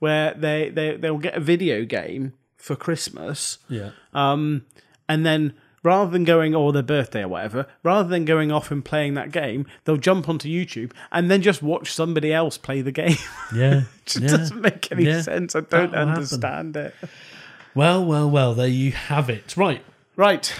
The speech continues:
Speaker 2: That's all my Reading shit
Speaker 1: Yep.
Speaker 2: out of the way. Shall we have a little cheeky, a little cheeky festive break?
Speaker 1: Let's do that.
Speaker 2: Uh,
Speaker 1: Have a little bit of mince pie and a sherry.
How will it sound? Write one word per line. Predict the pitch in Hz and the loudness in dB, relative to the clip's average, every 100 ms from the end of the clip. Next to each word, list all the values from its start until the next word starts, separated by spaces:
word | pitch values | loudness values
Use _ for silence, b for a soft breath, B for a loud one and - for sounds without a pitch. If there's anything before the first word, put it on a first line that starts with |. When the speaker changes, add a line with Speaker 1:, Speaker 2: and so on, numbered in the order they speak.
| - | 2
Speaker 2:
That's | 196 196 | 4 6
all | 220 | 4
my | 196 | 4
Reading | 175 185 156 131 | 2 0 0 -2
shit | - 131 - - | 0 -2 -2 -10
Speaker 1:
Yep. | 156 165 165 _ | -2 0 0 _
Speaker 2:
out | 165 165 165 | -2 0 -2
of | 139 | 0
the | 147 | 2
way. | 147 120 113 | 4 2 -2
Shall | - 175 | -2 -2
we | 175 | -2
have | 160 190 175 | -2 -2 0
a | 170 | 0
little | 170 165 | 0 -2
cheeky, | 156 - 170 156 165 151 147 - | -4 -2 -2 -2 -2 0 -2 -2
a | |
little | 156 156 | -2 0
cheeky | 170 151 165 | -4 -4 -6
festive | - 160 - 139 135 | -4 -4 -2 -6 -2
break? | 147 113 110 | -2 -2 -6
Speaker 1:
Let's | 131 135 - | -6 -6 -4
do | 143 143 | -2 0
that. | 131 110 - - | 0 -4 -8 -2
Speaker 2:
Uh, | 135 | 0
Speaker 1:
Have | 151 | 2
a | 156 | 2
little | 165 151 | 2 2
bit | 151 151 | 0 0
of | 143 | 0
mince | 156 147 | -2 -2
pie | - - 151 156 | -8 -4 -2 -2
and | 151 147 139 | -2 -2 0
a | 135 135 | 0 -2
sherry. | - 147 165 208 | 0 0 2 0